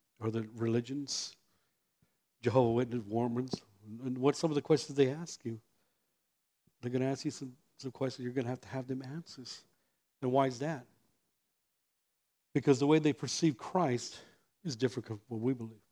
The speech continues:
Islam believes that he's just one of the five major prophets. That's as far as they'll go with Jesus. He's a prophet. No, no more, no less. Mormonism and, um,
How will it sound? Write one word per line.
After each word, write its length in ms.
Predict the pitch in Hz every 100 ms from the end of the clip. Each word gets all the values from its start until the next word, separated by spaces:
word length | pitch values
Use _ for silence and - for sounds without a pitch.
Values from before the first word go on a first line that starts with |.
| -
Islam 400 | 160 156 135 117
believes 320 | 120 123 120
that 100 | 117
he's 140 | 131
just 220 | 120 120 135
one 140 | 127
of 40 |
the 120 | 120 117
five 340 | - 123 117
major 240 | 123 113
prophets. 640 | 107 147 135 - - - - _ _ _ _ _ _ _ _ _ -
That's 180 | 123
as 80 | 120
far 160 | - 131
as 80 | 123
they'll 80 |
go 120 | 120 120
with 160 | 110
Jesus. 320 | 113 104 101 -
He's 120 | 113
a 40 |
prophet. 380 | 113 123 117 110 104
No, 180 | 127 123 -
no 240 | 117 131
more, 320 | 135 135 135 131
no 140 | 120
less. 460 | 123 117 117 - - - _ _ _ _ _ - - - - _ _ 156
Mormonism 640 | 127 139 135 127 120 123
and, 180 | 123 117
um, 300 | 117 113